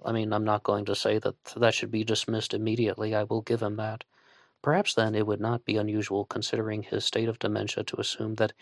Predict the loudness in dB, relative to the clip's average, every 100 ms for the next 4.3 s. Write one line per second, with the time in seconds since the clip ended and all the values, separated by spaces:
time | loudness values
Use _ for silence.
0 | -20 -20 -6 -4 2 4 6 6 6 4
1 | 4 0 -2 2 4 4 0 -2 -2 -4
2 | -2 -2 -2 -4 0 2 2 2 2 2
3 | 2 2 2 2 0 -2 -4 -2 0 0
4 | 2 0